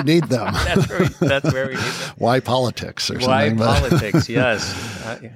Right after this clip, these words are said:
Speaker 2: yeah, maybe, maybe I'll have to think about that.
Speaker 1: Yeah.
Speaker 2: Talk to some of my colleagues in the, uh, political science
Speaker 1: Uh,
Speaker 2: department.
Speaker 1: I, I know at, uh, at Wake Forest, that was, I think, a required course for all business students,
Speaker 2: Yeah, we
Speaker 1: right?
Speaker 2: were
Speaker 1: And,
Speaker 2: just, yes,
Speaker 1: uh,
Speaker 2: right in
Speaker 1: but
Speaker 2: the
Speaker 1: then you met
Speaker 2: process.
Speaker 1: some resistance from the, uh, faculty of, uh,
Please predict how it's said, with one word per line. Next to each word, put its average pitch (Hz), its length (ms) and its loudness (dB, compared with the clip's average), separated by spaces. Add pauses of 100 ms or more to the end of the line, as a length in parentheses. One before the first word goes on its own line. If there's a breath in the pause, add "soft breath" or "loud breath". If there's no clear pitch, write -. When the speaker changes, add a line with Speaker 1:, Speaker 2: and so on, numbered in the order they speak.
Speaker 2:
yeah, 113 220 -10
maybe, 127 360 -4
maybe 160 280 0
I'll 143 100 2
have 139 140 2
to - 80 -4
think 123 160 -2
about 107 200 0
that. 107 180 2
Speaker 1:
Yeah. 104 120 2
Speaker 2:
Talk - 100 2
to - 40 0
some 151 120 0
of 139 60 0
my 123 140 2
colleagues 107 460 2
in 95 160 -2
the, 95 240 -2
uh, 95 60 -4 (120)
political 101 300 -8
science 107 260 -6
Speaker 1:
Uh, - 40 -10
Speaker 2:
department. 113 500 -6
Speaker 1:
I, 120 140 0
I - 40 4
know 131 240 6
at, 117 260 0
uh, 98 520 2 (280)
at 107 140 2
Wake 110 220 4
Forest, 131 420 2
that 113 160 0
was, 104 240 -2
I 98 80 2
think, 95 140 -6
a 92 40 -4
required 117 540 0
course 92 300 -6
for 90 120 -4
all 87 120 0
business 92 320 -4
students, 90 600 -6
Speaker 2:
Yeah, 92 80 -12
we 95 60 -2
Speaker 1:
right? 101 140 2
Speaker 2:
were 107 60 -2
Speaker 1:
And, 98 60 0
Speaker 2:
just, 110 280 -4
yes, 101 440 -6
Speaker 1:
uh, - 40 -10
Speaker 2:
right 98 100 2
in 98 60 -2
Speaker 1:
but 113 120 2
Speaker 2:
the 151 60 4
Speaker 1:
then 156 80 6
you 160 60 4
met 139 60 2
Speaker 2:
process. 151 180 2
Speaker 1:
some 135 120 2
resistance 113 600 2
from 95 240 -2
the, 95 260 -2
uh, 90 340 -2 (600 loud breath)
faculty 117 580 0
of, 98 360 -2
uh, 95 320 4